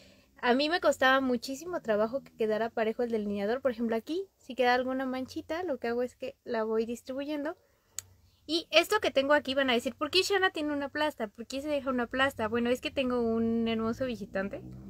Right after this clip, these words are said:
Entonces lo dejé secar mientras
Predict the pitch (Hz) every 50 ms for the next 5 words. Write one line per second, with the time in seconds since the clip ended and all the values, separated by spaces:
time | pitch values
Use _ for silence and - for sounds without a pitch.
0 | - - - - - - - - - - - - - - - - - - - -
1 | 240 220 240 233 233 240 247 233 226 220 247 247 247 277 269 - 254 254 302 403
2 | 403 - - 277 247 240 247 262 269 269 294 294 349 453 480 - -